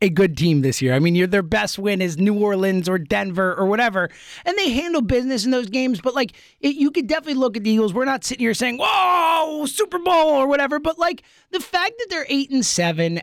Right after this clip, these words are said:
after where they were earlier this season, I don't know what it means for the future, but for this season in particular, you have to give them credit. Like, you have to say, you know, this was the season that felt like it was going off the rails, and it didn't.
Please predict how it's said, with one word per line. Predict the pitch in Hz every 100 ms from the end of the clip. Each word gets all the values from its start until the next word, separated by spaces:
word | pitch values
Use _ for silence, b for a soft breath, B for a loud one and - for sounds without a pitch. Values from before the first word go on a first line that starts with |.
| -
after | 190 202 190 - 208 202 - b b -
where | 180 240 285
they | 294 277
were | 233 220
earlier | 208 202 196
this | 180 170
season, | - 190 196
I | 262
don't | 302
know | 285
what | 254
it | 226
means | 214 208 196
for | - 185
the | 170
future, | - 214 214 254
but | 214 202 -
for | - 233 208
this | 190 320 339
season | - - 247 247 240
in | 220
particular, | 185 220 - 240 214 180 180 170 b b b
you | 233 277
have | 226 262 285
to | -
give | 226 226
them | 208
credit. | 165 151 110 -
Like, | 185 190
you |
have | 208 214 -
to | 269
say, | - 214 208
you | 233 220
know, | 220 226 B B B B
this | 226 277
was | 294 285
the | 262
season | 247 254 254 262
that | 262 233
felt | - 226 233
like | 277 240
it | 254
was | 254
going | 202 240 226
off | - 196 226 -
the | 247
rails, | 190 170 151 202 226 - b b b -
and | 330 381
it | 339
didn't. | 392 427 240 143